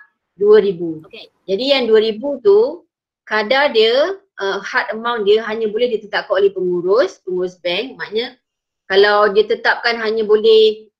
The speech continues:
Speaker 1: dua ribu, dua ribu je lah. Kalau dia tetapkan hanya boleh tiga ribu, tiga ribu je dah. Uh, awak bayar dekat bank macam biasalah, macam mana awak bayar pinjaman, ada dia punya syarat-syarat. Tapi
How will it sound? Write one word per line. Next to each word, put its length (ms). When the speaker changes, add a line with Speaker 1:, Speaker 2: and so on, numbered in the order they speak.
Speaker 1:
dua 160
ribu, 240
dua 160
ribu 160
je 160
lah. 160
Kalau 240
dia 160
tetapkan 480
hanya 160
boleh 160
tiga 160
ribu, 240
tiga 160
ribu 240
je 80
dah. 80
Uh, 260
awak 160
bayar 240
dekat 220
bank 180
macam 160
biasalah, 480
macam 220
mana 180
awak 160
bayar 240
pinjaman, 460
ada 80
dia 160
punya 160
syarat-syarat. 600
Tapi 220